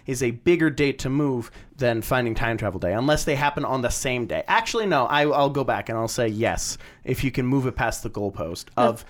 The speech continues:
Speaker 2: that's what I mean, because
Speaker 1: the day they le-, w-, left originally.
Speaker 2: Because if Judgment Day is in nineteen ninety-seven or two thousand four or twenty seventeen, no matter what, Time Travel Day is twenty twenty-nine.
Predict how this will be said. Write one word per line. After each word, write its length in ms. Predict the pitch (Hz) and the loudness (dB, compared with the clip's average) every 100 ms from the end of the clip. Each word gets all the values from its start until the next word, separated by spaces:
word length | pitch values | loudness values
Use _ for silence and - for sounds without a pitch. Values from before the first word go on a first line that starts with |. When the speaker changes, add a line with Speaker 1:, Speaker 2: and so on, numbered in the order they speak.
| - | -2
Speaker 2:
that's 180 | 262 262 | 0 2
what 120 | 262 | 4
I 20 | |
mean, 160 | 277 214 | 4 2
because 300 | 202 151 156 | 2 4 4
Speaker 1:
the 40 | |
day 180 | 160 151 | 4 4
they 120 | 139 | 4
le-, 220 | 127 117 143 | 2 0 0
w-, 220 | 139 139 - | -4 -2 0
left 420 | 156 156 139 143 | 4 4 2 0
originally. 460 | 127 113 107 73 | -4 -4 -6 -2
Speaker 2:
Because 300 | 247 233 233 | -2 2 2
if 120 | 240 170 | 0 2
Judgment 380 | 220 247 254 220 | 2 2 2 2
Day 160 | 208 | 2
is 140 | 202 202 | 2 2
in 240 | 190 185 - - - | 0 0 -6 -20 -4
nineteen 340 | 175 214 214 226 | 2 2 2 2
ninety-seven 640 | 214 202 - 190 190 190 | 2 2 2 2 2 0
or 140 | 147 | 0
two 120 | 131 214 | 0 2
thousand 300 | 175 196 196 | 2 2 0
four 480 | - 185 180 170 - - | 0 2 4 2 -4 -8
or 80 | 123 | -6
twenty 240 | - 226 | 0 0
seventeen, 560 | 220 214 196 196 180 165 | 2 0 0 0 0 2
no 100 | 175 | 2
matter 320 | 190 226 208 | 4 4 2
what, 320 | 214 269 170 - - | 4 4 4 -2 -16
Time 280 | - 226 254 | -2 0 2
Travel 280 | 240 196 175 | 2 2 2
Day 160 | 156 | 2
is 100 | 160 | 0
twenty 260 | - 165 156 | 0 -2 -2
twenty-nine. 600 | - 156 170 214 123 | 0 0 2 2 0